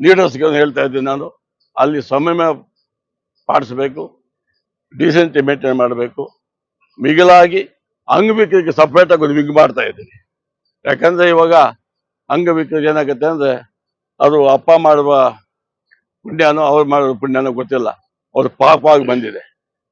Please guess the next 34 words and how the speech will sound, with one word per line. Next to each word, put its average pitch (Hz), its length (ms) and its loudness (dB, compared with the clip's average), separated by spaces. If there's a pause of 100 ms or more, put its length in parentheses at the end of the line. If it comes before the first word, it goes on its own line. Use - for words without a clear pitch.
(100)
ಅದಕ್ಕೆ 156 440 0
ಸಪರೇಟ್ 185 400 2
ಆಗಿ 165 140 4
ಅವ್ರಿಗೆ 160 220 4
ಒಂದು 156 140 4
ಸಪರೇಟ್ 139 420 0
ವಿಂಗ್ 160 180 -6
ಇದೆ. 147 260 -4 (640)
ಇದ್ರಲ್ಲಿ 185 240 4
ನಾವು 156 120 6
ಕ್ಲಬ್ 165 240 2
ಮಾಡಲ್ಲ, 143 320 2 (320)
ಯಾಕಂದ್ರೆ 156 640 -2 (460)
ಈ 147 40 0 (580)
ನಡ್ಕೊಂಡ್ 143 320 -2
ಬರೋಕ್ಕಾಗಲ್ಲ, 131 600 0 (760)
ಸ್ವಲ್ಪ 139 200 -2 (260)
ವೀಲ್ 147 240 -6
ಚೇರ್ಸ್, 127 440 -4
ಅದಕ್ಕೆಲ್ಲ 139 360 -4 (540)
ಅದಕ್ಕೊಂದು 135 300 -4
ಸಪರೇಟ್ 143 380 2
ಆಗಿ 143 140 0
ವಿಂಗ್ 143 240 0
ಮಾಡಿ 156 320 0 (340)
ಅವ್ರಿಗೆ, 165 380 4
ಯಾಕಂದ್ರೆ 156 380 4
ಅವ್ರಿಗೆ 147 220 2
ಮೊದಲು 160 320 -2
ಆದ್ಯತೆ 147 400 2
ಕೊಡ್ಬೇಕು 135 480 -4
ಅಂತ 170 140 -12
ಪ್ಲಾನ್ 139 400 -4
ಮಾಡಿದ್ವಿ. 113 560 -6